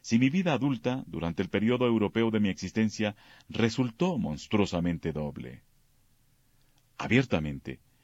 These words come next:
yo mantenía las relaciones llamadas normales con cierto número de mujeres terrenales,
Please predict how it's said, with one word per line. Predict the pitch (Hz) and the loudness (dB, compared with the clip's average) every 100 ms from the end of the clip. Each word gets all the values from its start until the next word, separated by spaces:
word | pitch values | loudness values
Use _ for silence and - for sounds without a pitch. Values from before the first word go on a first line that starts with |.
| _ _ _ _ | _ _ _ _
yo | - | 2
mantenía | 135 127 117 120 127 | 2 2 0 0 0
las | 110 | 0
relaciones | 104 90 - 113 98 | 0 0 0 0 0
llamadas | 90 92 104 95 | 0 0 0 -2
normales | 82 78 95 127 131 | -4 -2 -2 -2 -4
con | 107 92 | -6 -4
cierto | 123 131 117 | -2 -2 0
número | 110 127 113 | 0 0 0
de | 101 | 0
mujeres | 87 76 117 110 | -2 -2 -4 -2
terrenales, | 98 80 76 90 87 78 78 | -4 -4 -2 -2 -2 -4 -8